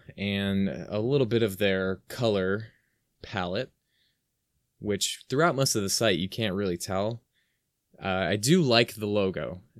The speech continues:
Uh, I'm gonna put a link in the show notes so you can check it out, but, uh, especially this blog post that they wrote about it. There's a feature image at the top, and all I can think when I see this feature image is macaroni,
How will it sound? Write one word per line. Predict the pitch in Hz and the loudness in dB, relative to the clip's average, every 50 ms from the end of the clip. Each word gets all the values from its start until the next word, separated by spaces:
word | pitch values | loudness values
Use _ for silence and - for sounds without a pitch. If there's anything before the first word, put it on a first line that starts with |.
| - - _ - - | -20 -20 _ -10 -6
Uh, | 90 90 92 92 82 65 | -4 -2 -2 -2 -2 -2
I'm | 95 | -2
gonna | 107 110 117 | -2 -2 -4
put | 104 98 - 143 143 | -4 -2 -2 0 0
a | 120 | 0
link | 113 107 104 104 - | 0 0 0 0 0
in | 117 107 | -2 -2
the | 110 | -2
show | - - 104 92 | -2 -2 -2 -2
notes | 92 92 92 92 - - | 0 -2 -2 -4 -4 -4
so | - 92 | -4 -4
you | 92 90 | -4 -4
can | - 90 | -6 -6
check | 87 - 104 92 90 | -6 -4 -4 -4 -4
it | 92 87 | -4 -4
out, | 90 90 90 90 | -4 -6 -6 -6
but, | - - - - _ _ | -8 -12 -14 -20 _ _
uh, | 90 87 87 90 | -8 -6 -4 -4
especially | 92 - - 123 117 - 123 110 | -6 -4 -4 -6 -4 -2 -2 -2
this | 95 95 - | -2 -2 -6
blog | - 92 95 90 92 95 98 95 | -6 -4 -2 -2 0 -2 -2 -4
post | 107 101 92 90 - - | -4 -4 -4 -4 -4 -4
that | 95 87 | -6 -4
they | 92 90 | -4 -4
wrote | 90 90 90 90 92 95 | -2 -2 -2 -2 -2 -2
about | 95 98 101 104 107 | -2 0 0 0 0
it. | 113 - - - - - - - _ | -2 -4 -6 -12 -20 -20 -20 -18 _
There's | - 104 104 95 95 | -2 0 0 2 0
a | 95 95 | -2 -2
feature | - - - 131 139 - - 123 104 | -2 -4 -6 -6 -6 -2 0 0 0
image | 78 95 104 101 95 90 92 | 0 0 0 0 0 0 -2
at | 90 - | -4 -4
the | 90 | -6
top, | - - - 110 95 87 90 95 - - _ _ _ _ _ _ _ _ _ _ _ | -10 -10 -8 -6 -6 -4 -6 -8 -10 -14 _ _ _ _ _ _ _ _ _ _ _
and | 90 92 | -8 -6
all | 80 71 104 117 113 117 | -4 -2 -2 -2 0 -2
I | 131 | -2
can | - - 135 - | -2 -4 -6 -2
think | - 135 107 98 - - - - - _ _ | 0 0 0 0 -2 -6 -14 -20 -20 _ _
when | - 90 92 92 | -10 -8 -6 -4
I | 90 | -4
see | 90 - - 131 | -4 -4 -2 -2
this | 123 113 - - | -2 -2 -2 -2
feature | - 107 95 - 98 95 | -2 -4 -2 0 2 2
image | 107 117 107 95 90 90 92 87 85 - | 4 4 2 2 0 0 -2 -4 -6 -6
is | - 85 90 92 92 90 92 92 87 - - - - - _ _ _ _ _ _ _ | -4 -2 0 0 0 0 -2 -4 -6 -6 -8 -8 -10 -12 _ _ _ _ _ _ _
macaroni, | 92 98 104 104 - 104 101 104 98 90 87 85 90 95 | -2 0 0 0 0 0 0 2 0 0 -4 -6 -8 -10